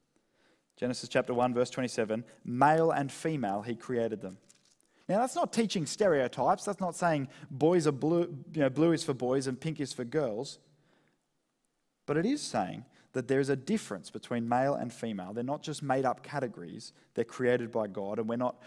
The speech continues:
free to change them or to pretend they're the same thing. Now, that's clearly got implications for transgender questions. And can I ask, rather than assuming you know what I would say on that,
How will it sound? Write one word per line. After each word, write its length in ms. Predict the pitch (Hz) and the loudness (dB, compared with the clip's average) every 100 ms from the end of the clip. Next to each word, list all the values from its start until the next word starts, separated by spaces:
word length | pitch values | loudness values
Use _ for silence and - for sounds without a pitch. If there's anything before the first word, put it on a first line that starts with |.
| - | -20
free 300 | - 151 143 | -4 2 2
to 60 | 139 | 2
change 400 | - 139 120 110 | 0 0 0 -2
them 140 | 113 | 0
or 80 | 120 | 0
to 60 | |
pretend 380 | 113 117 - 127 | -2 -6 -4 0
they're 80 | 127 | 0
the 80 | 123 | -2
same 260 | - 127 | -2 -2
thing. 320 | 113 - 107 123 | -2 -4 -4 0
Now, 220 | 127 131 - - - _ _ - | 0 -2 -10 -20 -20 _ _ 2
that's 240 | 156 151 | 2 2
clearly 380 | - 131 117 107 | -2 0 2 2
got 180 | 113 110 | 0 0
implications 640 | 104 117 120 113 - 113 | -2 -6 -2 -2 -2 -8
for 120 | - | -8
transgender 600 | 110 - 110 101 117 113 | -6 -4 -4 -4 -2 -4
questions. 520 | 110 113 - 113 117 131 | -4 -8 -8 -8 -8 -8
And 100 | 127 | -6
can 100 | 165 | -4
I 140 | 233 | 0
ask, 340 | 180 127 - - | 0 -2 -4 -2
rather 260 | 131 147 | 2 2
than 140 | 151 131 | 2 -2
assuming 500 | - - 143 151 135 | -4 -4 -4 -4 -4
you 80 | 127 | -2
know 160 | 120 | 0
what 140 | 117 117 | 2 0
I 80 | |
would 120 | 110 104 | 0 -4
say 160 | - | -4
on 180 | 107 95 | -4 -6
that, 200 | 95 | -12